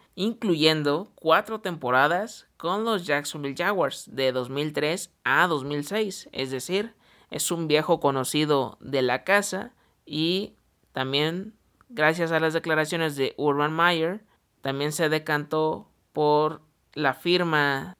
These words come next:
de Nick Sorensen debido a que otras personas del staff de coacheo e incluso jugadores le recomendaron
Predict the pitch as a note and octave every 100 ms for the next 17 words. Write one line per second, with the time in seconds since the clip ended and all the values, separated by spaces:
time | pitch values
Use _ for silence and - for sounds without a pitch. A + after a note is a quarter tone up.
0 | _ - C#3+ E3+ - A3 A#3 F#3 F3+ F#3+
1 | G#3 - _ - _ D3+ D3+ E3 E3+ E3
2 | D3+ - C#3+ C3+ C3+ B2+ - _ _ _
3 | E3+ F3+ F#3+ F3+ C#3+ D#3+ E3 F3 D#3+ C#3+
4 | C3+ E3+ E3+ E3+ E3 C#3 C3 F3 E3+ F3+
5 | D3 D3+ C#3+ D#3+ F3+ F3+ A3+ A3+ A3 G#3+
6 | G#3+ A#3 - - F3 F3 F3+ F3 E3+ D3
7 | C#3+ D3 D3 D#3 E3